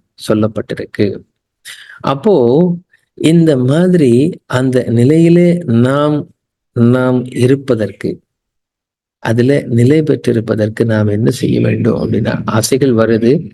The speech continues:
ஆசைகள் பலவிதமான ஆசைகள் வருது, நம்ம பொறுத்து கொள்ளணும். அந்த ஒவ்வொரு ஆசை பின்னாடி போகக்கூடாது அப்படின்னு சொல்லி சொல்லும்போது, அப்ப நம்ம என்ன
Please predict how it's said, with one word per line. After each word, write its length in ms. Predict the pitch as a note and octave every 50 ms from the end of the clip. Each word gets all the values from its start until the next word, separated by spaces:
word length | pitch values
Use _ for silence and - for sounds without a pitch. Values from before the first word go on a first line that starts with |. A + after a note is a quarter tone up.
| _ _ _ _
ஆசைகள் 480 | - - - A#2 - C3 B2+ C3+ B2 A#2
பலவிதமான 640 | - A#2 A2 G#2+ A2 A2 A#2 A2+ A2+ A2 G#2+ G#2+
ஆசைகள் 580 | - - A2+ A2+ A2 - - A2+ A2+ G#2+ G2+ G#2
வருது, 340 | G2+ G2 G2+ B2 D#3 F3+ E3+ - - - - -
நம்ம 360 | - C3 D3 D3+ D3+ C#3 C#3 - - _ _ _
பொறுத்து 320 | - D3+ D#3 E3+ F3 F3 F3
கொள்ளணும். 600 | E3+ - A2 G#2+ G#2 F#2+ F#2+ G2+ A#2+ C3 C3+ C3 - _ _ _ _ _ _ _ _ _ _ _ _
அந்த 280 | - - C3+ C#3+ C#3 C3
ஒவ்வொரு 300 | B2 B2+ B2+ D3 D3+ C#3+
ஆசை 360 | - C#3+ C#3 C3 - C#3+ C3+ C#3 B2
பின்னாடி 260 | A#2 B2 B2+ B2+ B2+
போகக்கூடாது 560 | A#2+ B2 B2+ C#3 C#3+ C#3 - A#2+ A2+ A2 A2
அப்படின்னு 320 | A2 - - A2 A2 A#2 A#2
சொல்லி 200 | A#2 A2 G#2 G#2+
சொல்லும்போது, 640 | - - G#2+ G#2+ A2 A2 G#2+ G2 G#2 G2+ G2+ A#2
அப்ப 280 | - - D3 D#3 D#3+ F3+
நம்ம 220 | E3+ E3 E3 E3
என்ன 520 | D#3 C#3+ C3 B2+ B2+ C#3 D3+ F3 F#3 G3